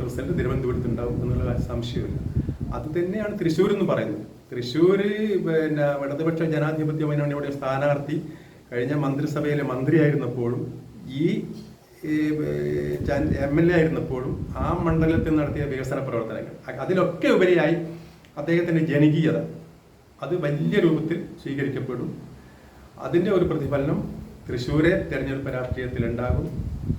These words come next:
അവിടെ വി എസ് സുനിൽകുമാർ നല്ല ഭൂരിപക്ഷത്തിൽ ജയിക്കും എന്ന് തന്നെയാണ് പറയുന്നത്. മാത്രമല്ല, പിന്നെ തിരുവനന്തപുരം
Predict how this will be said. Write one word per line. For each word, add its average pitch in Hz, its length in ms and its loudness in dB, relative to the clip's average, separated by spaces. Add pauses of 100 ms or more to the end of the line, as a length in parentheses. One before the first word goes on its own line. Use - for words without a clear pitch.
അവിടെ 123 180 -10 (140)
വി 120 140 -6
എസ് 127 120 -10
സുനിൽകുമാർ 127 400 -6 (140)
നല്ല 123 180 -4 (120)
ഭൂരിപക്ഷത്തിൽ 120 460 -2 (100)
ജയിക്കും 120 280 0 (140)
എന്ന് 123 160 -2
തന്നെയാണ് 107 320 -2
പറയുന്നത്. 107 360 -8 (720)
മാത്രമല്ല, 156 480 0
പിന്നെ 135 260 2 (100)
തിരുവനന്തപുരം 160 440 2